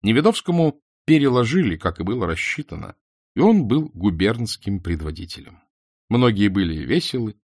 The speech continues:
многие были довольны, счастливы, многие в восторге, многие недовольны и несчастливы. Губернский предводитель был в отчаянии, которого он не мог скрыть.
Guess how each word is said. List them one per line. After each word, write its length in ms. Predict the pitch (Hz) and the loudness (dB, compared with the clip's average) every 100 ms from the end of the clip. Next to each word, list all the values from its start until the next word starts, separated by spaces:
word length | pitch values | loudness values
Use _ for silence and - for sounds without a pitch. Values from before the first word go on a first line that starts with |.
| _ | _
многие 360 | 135 196 139 123 | 2 2 4 2
были 240 | 98 85 | 2 -2
довольны, 500 | 71 85 147 165 107 | -4 0 0 0 -6
счастливы, 640 | 95 - 135 - 113 101 - _ | -8 -4 -2 -2 -6 -8 -12 _
многие 280 | 160 175 98 | 0 2 2
в 140 | 76 | -2
восторге, 580 | 65 - - 180 156 120 | -8 -12 -4 -4 -2 -4
многие 400 | 104 190 151 110 | 0 0 2 0
недовольны 600 | 87 85 78 160 151 90 | 0 -2 0 0 0 -2
и 40 | 71 | -8
несчастливы. 720 | 67 - - - - 110 98 _ _ _ _ | -12 -6 -4 -6 -8 -12 -14 _ _ _ _
Губернский 600 | 113 135 147 147 123 - 127 | 2 6 6 4 -2 -4 -2
предводитель 680 | 123 127 117 165 - 107 | -2 0 0 0 -4 -4
был 240 | 85 101 78 | -2 -2 -2
в 60 | |
отчаянии, 640 | - _ - 170 151 117 110 | -8 _ 0 2 2 -2 -6
которого 480 | 98 104 104 101 | -6 -4 -4 -4
он 260 | - 104 101 | -4 -4 -2
не 80 | 95 | -2
мог 200 | 101 - | -4 -6
скрыть. 400 | - 92 95 | -10 -6 -6